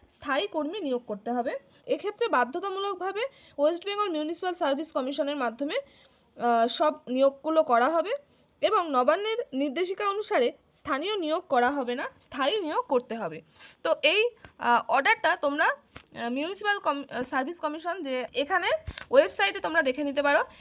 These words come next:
এবং আজকে আনন্দবাজার পত্রিকায়ও এই, আহ, খবরটা প্রকাশ করা হয়েছে। তো একবার দেখে নাও যে কি বলা হয়েছে। দেখো, আনন্দবাজার অনলাইনেও এই খবরটা প্রকাশ করা হয়েছে। এখানে কি বলা হয়েছে দেখো, যে পৌরসভায় স্থায়ী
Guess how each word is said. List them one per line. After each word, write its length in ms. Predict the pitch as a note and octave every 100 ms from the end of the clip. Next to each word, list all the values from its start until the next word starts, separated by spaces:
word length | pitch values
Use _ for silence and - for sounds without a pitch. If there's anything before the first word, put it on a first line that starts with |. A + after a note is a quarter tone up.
| -
এবং 200 | - G4+ B4 -
আজকে 260 | C#4 G#4+
আনন্দবাজার 520 | F4 C4+ D#4+ F4 F4+ F4+
পত্রিকায়ও 500 | D#4 - D4+ F#4+ B4
এই, 260 | C#4 D4+ D#4 - -
আহ, 280 | A#3+ A#3 A3+ A#3
খবরটা 320 | B3 B3+ E4
প্রকাশ 340 | C4+ A#3+ C4
করা 180 | D#4+ D4+
হয়েছে। 280 | D#4+ D#4 B4+ C#5+ - - - _ _ _ -
তো 80 | G4
একবার 280 | D4 F4+
দেখে 220 | C4+ C4+ D#4+
নাও 200 | E4 F#4+
যে 100 | E4 -
কি 120 | D#4+
বলা 220 | B3+ A#3
হয়েছে। 300 | C#4 C#4 F4+ B4+ _ _ _ _ _ _ _ - -
দেখো, 240 | D#4 -
আনন্দবাজার 500 | D#4 F4 C#4 D4 D#4
অনলাইনেও 480 | C#4+ B3 C4 C#4+ F4+
এই 120 | D#4+
খবরটা 380 | D4+ C4 C4 D4
প্রকাশ 340 | C#4+ B3 B3+ -
করা 280 | B3 B3
হয়েছে। 260 | B3+ C4+ F#4+
এখানে 220 | D#4+ F4
কি 200 | F#4 F4+
বলা 200 | G4 G4
হয়েছে 200 | G#4 G4+
দেখো, 240 | F#4 F4 G#4
যে 120 | A4
পৌরসভায় 560 | A4 D#4 F4 F4 G4 G#4+
স্থায়ী 440 | - C4+ C4+